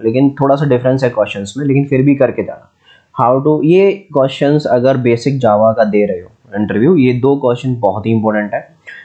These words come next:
अगर तुमसे कोई पूछ लेता है कि polymorphism या abstraction या oops कैसे काम करता है, हमें पूरा समझाओ, like encapsulation, polymorphism और abstraction पूरा एक question में समझाना है, तो वो question कैसे implement करोगे वो देख लेना।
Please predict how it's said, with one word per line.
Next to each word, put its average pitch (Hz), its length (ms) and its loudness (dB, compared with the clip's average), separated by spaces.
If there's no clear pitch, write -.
अगर 120 160 2
तुमसे 135 260 0
कोई 143 120 2
पूछ 127 320 0
लेता 127 180 2
है 127 100 2
कि 131 260 -2
polymorphism 117 720 0
या 107 180 0
abstraction 117 580 -2
या 117 100 -2
oops 123 280 -2
कैसे 110 240 -2
काम 107 280 -2
करता 104 240 -2
है, 123 60 0
हमें 117 280 -4
पूरा 127 240 2
समझाओ, 95 360 -10
like 92 220 -14
encapsulation, 107 800 -4
polymorphism 104 560 -6
और 147 120 0
abstraction 131 480 -2
पूरा 131 180 2
एक 131 180 0
question 123 280 -2
में 127 120 0
समझाना 107 420 -2
है, 90 80 -12
तो 131 80 2
वो 131 340 0
question 147 340 -2
कैसे 127 260 -2
implement 120 460 0
करोगे 113 240 2
वो 117 180 2
देख 90 260 -4
लेना। 82 240 -18